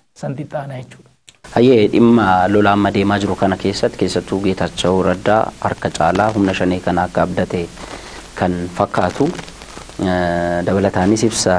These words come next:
Speaker 2: kennee jirame sana akkamitti ilaaltan?
Speaker 1: Eh, yoo laaltu amma ibsa isaa,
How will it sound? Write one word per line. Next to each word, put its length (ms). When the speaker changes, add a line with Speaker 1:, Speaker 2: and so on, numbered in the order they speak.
Speaker 2:
kennee 320
jirame 380
sana 340
akkamitti 480
ilaaltan? 400
Speaker 1:
Eh, 1400
yoo 120
laaltu 300
amma 220
ibsa 140
isaa, 280